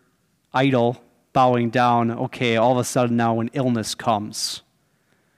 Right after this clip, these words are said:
when it comes to us personally in our lives,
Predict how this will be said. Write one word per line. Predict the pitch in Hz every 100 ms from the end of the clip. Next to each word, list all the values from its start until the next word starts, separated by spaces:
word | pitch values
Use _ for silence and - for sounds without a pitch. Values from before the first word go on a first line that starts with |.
| _ _ _ _ -
when | 127
it | 123 123 _ _ _ -
comes | - 156 143
to | - 139
us | 127
personally | - - 165 - 139
in | 123
our | 120
lives, | 120 120 113 123 120 -